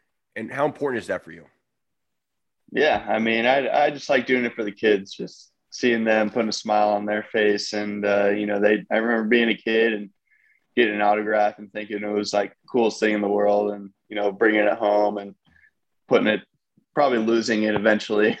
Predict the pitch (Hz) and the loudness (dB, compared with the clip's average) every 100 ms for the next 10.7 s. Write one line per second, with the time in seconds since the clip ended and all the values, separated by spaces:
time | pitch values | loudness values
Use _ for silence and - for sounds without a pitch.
0 | - - 117 107 120 - 151 131 147 127 | -10 -2 2 2 2 0 0 2 0 0
1 | 117 143 147 147 139 139 160 143 135 127 | 0 2 0 0 -2 -2 -4 -4 -2 0
2 | 120 120 123 127 120 113 _ _ _ _ | 0 2 0 0 -6 -12 _ _ _ _
3 | _ - 123 110 110 110 110 _ 123 120 | _ -6 0 2 2 -2 -8 _ 4 4
4 | - 120 120 117 110 - _ _ _ _ | 2 -2 -2 -2 -6 -8 _ _ _ _
5 | 113 107 104 104 - 113 110 104 - _ | -8 -4 -4 -2 0 2 2 -2 -8 _
6 | 120 110 110 110 107 107 110 107 107 104 | -2 0 2 0 0 2 2 0 -2 -4
7 | 113 104 104 104 104 104 107 - 110 104 | 2 2 2 0 -4 -2 -2 2 0 0
8 | - 113 107 104 - 104 104 101 101 98 | -4 0 2 0 -2 0 0 2 0 0
9 | 95 - 98 101 _ _ _ _ _ - | -6 -12 -16 -16 _ _ _ _ _ -2
10 | 131 127 139 131 127 131 | -2 0 0 0 0 -2